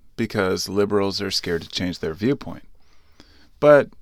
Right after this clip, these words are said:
this is no different than conservatives being scared to change their viewpoint. It's always been the same with politics,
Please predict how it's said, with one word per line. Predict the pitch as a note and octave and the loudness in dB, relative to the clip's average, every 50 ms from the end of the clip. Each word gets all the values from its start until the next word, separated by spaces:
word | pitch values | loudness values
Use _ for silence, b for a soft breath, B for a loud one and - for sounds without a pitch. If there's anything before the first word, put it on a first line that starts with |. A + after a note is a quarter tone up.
| - - _ | -20 -10 _
this | - C#3+ - - | -4 -4 -2 -4
is | C#3+ B2 | -4 -2
no | B2+ C3+ C3+ B2+ A#2+ | -2 0 2 2 0
different | A2 G#2 A#2 A2 - B2 A2 G2+ | 0 0 -2 -2 -2 -6 -6 -4
than | - G#2+ G#2 G2+ G#2 | -4 -4 -2 -2 -4
conservatives | G#2+ - - B2+ - - E3 D#3+ C#3+ A2+ G2+ E2 D2 C#2+ - - | -6 -6 -8 -8 -4 -2 -2 -2 -2 -2 -4 -8 -8 -8 -10 -14
being | - - G#2 G2+ F#2+ | -10 -8 -6 -6 -6
scared | F#2 - - G#2 G2+ F#2+ F#2+ | -8 -8 -6 -4 -4 -4 -6
to | - | -10
change | - - G2+ F#2+ F2 - | -10 -8 -8 -8 -6 -4
their | - G#2 G#2 | 0 0 0
viewpoint. | F#2 - F2+ F2 - - - E2+ - - - b b b b b | -2 -4 -10 -10 -10 -10 -14 -14 -14 -14 -18 b b b b b
It's | - - - - | -20 -12 -6 -4
always | - B2 C#3 C#3 C#3+ C#3 - | 2 4 6 6 6 4 2
been | - - A#2 A2 | 2 -2 0 0
the | G#2+ G#2 | 0 -2
same | G#2 - A2+ F#2+ F#2 F#2 | -2 -4 -4 -4 -4 -4
with | F2+ F2 - _ | -6 -8 -10 _
politics, | - - G2 F#2 F2 E2+ - - - - - - - | -6 -4 -2 -2 -2 -4 -6 -8 -10 -10 -10 -14 -16